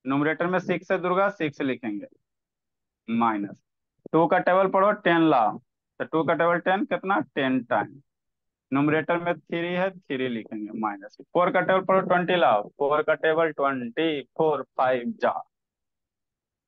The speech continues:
Numerator में कितना है? फ़ाइव है, तो फ़ाइव multiply करेंगे, minus वन का table पढ़ो, ट्वेंटी लाओ, तो वन का table में ट्वेंटी कितना सोहम? Twenty time में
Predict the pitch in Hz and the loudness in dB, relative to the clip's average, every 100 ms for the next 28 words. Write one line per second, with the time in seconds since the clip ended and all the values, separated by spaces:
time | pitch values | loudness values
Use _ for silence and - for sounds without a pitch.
0 | _ _ _ _ 123 135 143 151 170 170 | _ _ _ _ -2 0 2 2 0 -2
1 | 165 170 185 190 165 139 - - 143 147 | -2 -4 -2 0 2 0 -2 -4 -2 -2
2 | 156 151 131 127 - - 120 120 113 110 | 0 -2 -4 -6 -6 -4 -2 -2 -6 -8
3 | 113 - 120 131 131 127 127 123 117 110 | -12 -4 -2 -2 -4 -6 -6 -4 0 0
4 | 101 98 - _ _ _ _ 139 175 175 | -2 -12 -18 _ _ _ _ 2 2 2
5 | 175 185 185 180 175 180 175 160 160 160 | 2 2 2 2 0 0 0 0 0 0
6 | 139 101 - - 127 131 147 156 151 156 | 2 0 -4 -6 -2 -2 0 -2 0 0
7 | 160 165 165 160 165 160 170 185 185 190 | 2 0 0 -2 -4 -6 -2 -4 -2 0
8 | 175 160 123 117 127 127 156 139 160 160 | 0 0 -4 -4 -6 -4 -8 -4 -4 -2
9 | 165 | -4